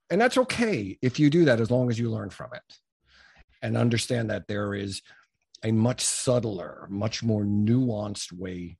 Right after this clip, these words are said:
to lead people. Those are the ones who rise to the top and can do that and, and really be successful.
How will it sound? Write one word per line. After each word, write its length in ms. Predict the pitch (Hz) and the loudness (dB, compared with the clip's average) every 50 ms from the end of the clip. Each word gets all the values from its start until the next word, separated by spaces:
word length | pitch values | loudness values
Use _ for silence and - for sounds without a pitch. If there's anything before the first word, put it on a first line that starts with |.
| _ _ | _ _
to 100 | - - | -14 -12
lead 640 | 90 87 90 95 101 107 113 110 110 107 98 104 _ | -10 -10 -8 -8 -4 -2 0 0 0 0 -4 -6 _
people. 640 | - - - - - - - - - - - - _ _ _ _ _ _ _ _ - | -16 -14 -14 -14 -14 -14 -20 -20 -20 -20 -20 -20 _ _ _ _ _ _ _ _ -10
Those 400 | - 113 131 175 247 269 269 185 | -2 4 6 6 6 6 6 4
are 100 | 190 170 | 4 4
the 100 | 147 143 | 6 6
ones 360 | 131 127 131 127 123 107 - - | 4 4 4 4 2 2 -2 -4
who 160 | 113 110 104 | -4 -4 -4
rise 440 | 104 104 104 95 104 104 95 - - | -4 -4 -4 -4 -4 -6 -8 -10 -10
to 140 | - 95 | -10 -10
the 120 | 85 82 85 | -10 -10 -10
top 460 | - - 76 64 62 57 - _ - - _ _ _ _ _ _ _ _ _ _ _ - | -10 -10 -10 -8 -10 -12 -14 _ -20 -20 _ _ _ _ _ _ _ _ _ _ _ -14
and 180 | 92 95 95 87 | -12 -10 -10 -10
can 180 | - 95 90 | -8 -8 -8
do 200 | 82 92 92 87 82 | -8 -8 -10 -10 -10
that 380 | 71 - - - - - - - - - _ _ _ _ _ _ _ _ _ | -12 -14 -14 -14 -16 -18 -20 -20 -20 -20 _ _ _ _ _ _ _ _ _
and, 220 | - 101 92 87 - 101 | -14 -14 -14 -12 -12 -12
and 360 | 107 101 95 95 92 92 104 | -10 -8 -8 -8 -6 -4 -2
really 300 | 110 107 104 101 104 95 | 0 0 0 -2 -4 -6
be 220 | 85 92 90 87 | -6 -8 -8 -8
successful. 880 | 87 - - 85 - - - 87 78 78 - - - - 55 55 - _ | -8 -10 -10 -12 -14 -12 -10 -8 -8 -8 -10 -12 -16 -16 -16 -18 -18 _